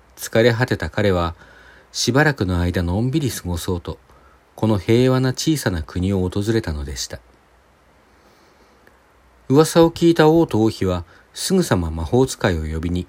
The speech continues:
人をやりました。「恐れながら、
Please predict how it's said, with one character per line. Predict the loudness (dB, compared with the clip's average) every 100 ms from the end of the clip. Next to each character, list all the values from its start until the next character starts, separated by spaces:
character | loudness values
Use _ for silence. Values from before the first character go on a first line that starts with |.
| -12
人 | -6 -2
を | 0
や | 0
り | -2
ま | -4
し | -6
た。 | -10 -18 _ _ _ _ _ _ _ _ _ _ _ _ _ _ _ _ _ _ _ _ _ _
「恐 | -6 -2 2
れ | 2
な | 2
が | 2
ら、 | 0 -2